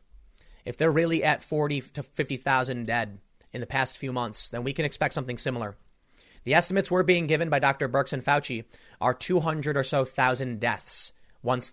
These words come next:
once this, you know, apex has come, come down, maybe by late June or August. I don't know.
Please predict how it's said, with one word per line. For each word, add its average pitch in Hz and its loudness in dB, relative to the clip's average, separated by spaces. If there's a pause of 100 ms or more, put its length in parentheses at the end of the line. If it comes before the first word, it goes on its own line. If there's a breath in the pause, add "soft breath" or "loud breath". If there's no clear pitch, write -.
once 123 -4
this, - -4
you 123 -2
know, 117 -4
apex 127 -2
has 120 -8
come, 120 -6
come 120 -8
down, 110 -2
maybe 123 -4
by 110 -2 (240 soft breath)
late 139 2
June 139 0
or 127 -2
August. 113 -2 (680)
I 117 -8
don't 113 -8
know. 104 -8